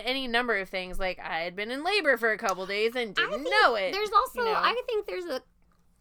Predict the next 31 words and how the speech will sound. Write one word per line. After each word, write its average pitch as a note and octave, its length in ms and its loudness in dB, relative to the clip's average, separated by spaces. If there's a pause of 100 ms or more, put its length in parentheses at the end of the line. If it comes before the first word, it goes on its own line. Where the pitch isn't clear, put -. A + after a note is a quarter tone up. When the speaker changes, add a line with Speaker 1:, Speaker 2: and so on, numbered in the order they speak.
(120)
Speaker 2:
I G4+ 160 4
would G4 140 -2
be F#4 140 -2
interested F#4+ 420 -8
to D4 100 -14
see B3 220 -10
if B3 60 -8
there's A3 200 -8
a G#3+ 60 -10
correlation G#3+ 560 -6
between, G#3 340 -12
like, G#3 300 -8
the A3 140 -6
miserable C4 960 -6
rating C#4 640 -8
of G#3+ 200 -8
a A3 80 -6
pregnancy A#3 840 -10 (180)
versus G#3+ 480 -8
what G#3 280 -8
you F#3+ 160 -14
can E3+ 320 -12
withstand. - 500 -18 (460)
Both D#4+ 260 4
of D4 120 -8
my C#4 180 -4
pregnancies G#3 760 -12
were F#3+ 120 -12
pretty G#3+ 400 -12
chill D3+ 540 -10
physically, - 580 -16